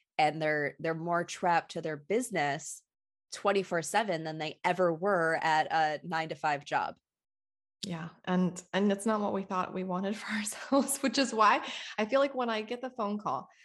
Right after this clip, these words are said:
Speaker 2: this is what happens. I get the phone call from the fellow visionary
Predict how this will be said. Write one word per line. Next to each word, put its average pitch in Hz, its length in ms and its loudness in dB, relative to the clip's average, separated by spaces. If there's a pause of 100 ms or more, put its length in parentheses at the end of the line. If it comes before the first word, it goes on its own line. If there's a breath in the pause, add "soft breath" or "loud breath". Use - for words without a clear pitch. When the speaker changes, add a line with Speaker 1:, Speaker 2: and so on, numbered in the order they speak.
(200 soft breath)
Speaker 2:
this 254 80 0
is 294 100 -2
what 269 140 4
happens. 175 420 -2 (100)
I 226 480 2
get 320 140 -6
the 311 100 -2
phone 233 320 0
call 202 420 0
from 180 180 -6
the 175 100 -6
fellow 180 320 -4
visionary 165 640 -6